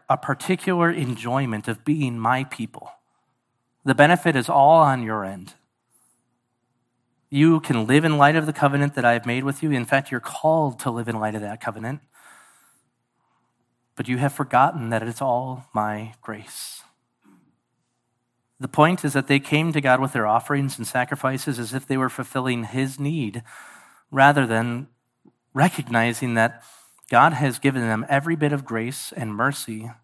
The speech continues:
that they need. They've rejected, in other words, God's grace and mercy in this time, because they're coming with this hollow form of worship and saying, "God, you need me."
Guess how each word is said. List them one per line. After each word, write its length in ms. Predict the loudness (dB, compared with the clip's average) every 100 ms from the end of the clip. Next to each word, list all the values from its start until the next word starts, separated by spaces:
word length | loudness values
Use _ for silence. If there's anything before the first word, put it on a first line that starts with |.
| _ -8
that 120 | -4
they 140 | -4
need. 300 | -6 -12 -20 -20 _ _ _ _ _ _ _ _ _ 0
They've 160 | 2
rejected, 760 | 2 -4 4 4 4 -4 -6 -6
in 140 | -4 -4
other 160 | -4
words, 260 | -8 -10 -2
God's 320 | 0 0 -2
grace 380 | -8 -8 -8 -10
and 100 | -10
mercy 400 | -10 -12 -16 -10
in 160 | -8 -8
this 180 | -10
time, 380 | -8 -10 -10 -20 _
because 240 | -4 -2 0
they're 120 | 0
coming 360 | 2 0 2 -2
with 140 | -4
this 160 | -6 2
hollow 340 | 4 4 2
form 280 | -2 -2 0
of 140 | -4
worship 560 | -6 -6 -6 -8 -14 -16 -20 -20 -20 -6
and 140 | -4 0
saying, 320 | 2 2 4
"God, 220 | 4 4
you 100 | 2
need 360 | 2 0 -4 -8 -8
me." 360 | -6 -6 -10